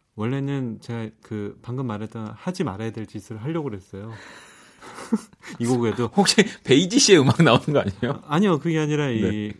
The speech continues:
Speaker 1: 아, 저를 뭘로 보시는 거예요? 네. 김광진의 솔베이지의 노래가 있지만
Speaker 2: 네.
Speaker 1: 진짜 솔베이지 노래가 있잖아요.
Speaker 2: 네, 네,
Speaker 1: 네,
Speaker 2: 네.
Speaker 1: 클래식의. 네, 그거를 한번 하고 하려다가
Speaker 2: 네.
Speaker 1: 아, 그러면은 이제 더 이상 헤어나올 수 없겠다.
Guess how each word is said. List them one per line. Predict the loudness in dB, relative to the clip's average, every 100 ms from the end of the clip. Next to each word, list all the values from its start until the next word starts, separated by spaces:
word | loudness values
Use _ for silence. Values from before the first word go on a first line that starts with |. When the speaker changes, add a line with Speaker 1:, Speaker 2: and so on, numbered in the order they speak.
| _
Speaker 1:
아, | -18 -10 -10
저를 | -10 -14
뭘로 | -12 -12 -10
보시는 | -12 -10 -8 -8
거예요? | -8 -10 -12 -20 _ _ _ -18
네. | -18 -18 _ -20 -8
김광진의 | -4 -2 -2 -2 -4 -4
솔베이지의 | -4 -4 -6 -6 -6
노래가 | -6 -8 -8 -8
있지만 | -10 -10 -10 -10
Speaker 2:
네. | -10 -14 _
Speaker 1:
진짜 | -8 -8 -4 -4
솔베이지 | -2 -2 -2 -4 -6
노래가 | -10 -10 -12
있잖아요. | -14 -16 -18 -18 -18 -20 _ _ _ _ _ _ _ _ _ _ _
Speaker 2:
네, | -6 0 2 0
네, |
Speaker 1:
네, | 0 -2 -2
Speaker 2:
네. | -6 -6
Speaker 1:
클래식의. | -6 -6 -8 -14 -16 -16 _ _ -16
네, | -14 -16 -16
그거를 | -12 -8 -6 -6 -10 _ -20 _ -20 _
한번 | _ -10 -8
하고 | -8 -8 -8
하려다가 | -8 -8 -8 -8 -8 -8
Speaker 2:
네. | -6
Speaker 1:
아, | -6 -8 -10
그러면은 | -10 -8 -6 -6 -6 -8 -10 _ _
이제 | -20 -14
더 | -10
이상 | -10 -8
헤어나올 | -8 -6 -6 -8
수 | -8
없겠다. | -10 -8 -10 -10